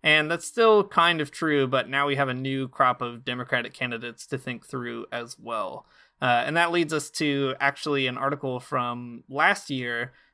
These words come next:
as a way of just sort of setting the stage here on Cory Booker.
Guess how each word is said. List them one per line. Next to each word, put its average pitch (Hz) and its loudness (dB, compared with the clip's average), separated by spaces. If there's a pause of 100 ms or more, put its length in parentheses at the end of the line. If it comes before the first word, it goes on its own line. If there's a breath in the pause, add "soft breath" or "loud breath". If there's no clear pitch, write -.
as 131 -2
a 131 -2
way 131 4
of 123 -2
just 208 0
sort 196 0
of 143 -4
setting 165 0
the 131 -4
stage 143 -2
here 123 0
on 120 -4
Cory 139 -4
Booker. 120 -8